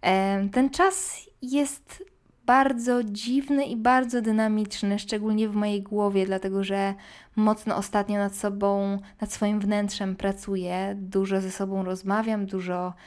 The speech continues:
medytuję i de facto odkrywam siebie na nowo, jakkolwiek górnolotnie to brzmi.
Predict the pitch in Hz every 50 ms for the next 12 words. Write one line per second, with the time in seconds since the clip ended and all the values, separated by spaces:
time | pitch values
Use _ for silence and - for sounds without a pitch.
0 | - - - _ - 214 214 214 190 202 196 202 202 202 214 220 214 214 208 202
1 | 202 202 202 202 - - - _ _ _ _ - 196 196 185 208 214 214 208 -
2 | - 226 240 262 262 - - 254 247 240 240 240 240 233 - - - - - -
3 | _ _ _ _ _ _ _ _ _ _ _ - 208 202 - - - 269 294 285
4 | 277 247 233 - - 240 226 247 233 226 208 208 208 208 208 208 214 214 196 180
5 | 180 170 170 170 170 170 170 175 180 - - - - - - 190 185 185 190 190
6 | 190 190 - 196 196 190 190 196 196 196 196 196 196 190 190 196 190 185 185 180
7 | 175 175 180 175 175 185 208 220